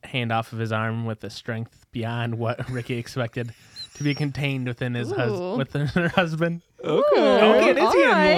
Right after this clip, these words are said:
Speaker 2: right.
Speaker 1: steamy. It is getting a little
Speaker 3: Okay.
Speaker 2: Okay.
Speaker 1: We are sucking and fucking on this
Speaker 2: <laughs> Oh,
Speaker 1: page.
Speaker 2: God. Okay.
Speaker 1: Vampire style.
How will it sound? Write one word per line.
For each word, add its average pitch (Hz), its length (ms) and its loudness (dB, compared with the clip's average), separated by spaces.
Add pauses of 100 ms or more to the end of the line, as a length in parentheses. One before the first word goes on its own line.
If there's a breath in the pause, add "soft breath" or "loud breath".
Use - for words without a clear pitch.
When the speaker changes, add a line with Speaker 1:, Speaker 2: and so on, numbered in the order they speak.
Speaker 2:
right. 480 80 2
Speaker 1:
steamy. 147 500 0
It 151 100 0
is 214 80 0
getting - 260 4
a - 40 -2
little - 80 4
Speaker 3:
Okay. 392 640 2
Speaker 2:
Okay. 539 60 -8 (260 loud breath)
Speaker 1:
We 214 220 2
are 392 200 0
sucking 180 420 0
and 123 160 -2
fucking 117 380 -4
on 113 160 -4
this 117 320 -4
Speaker 2:
<laughs> - 20 -20
Oh, - 80 -20
Speaker 1:
page. 113 440 -6
Speaker 2:
God. 240 440 -10
Okay. 339 600 -10 (340 soft breath)
Speaker 1:
Vampire 220 600 0
style. 98 560 -6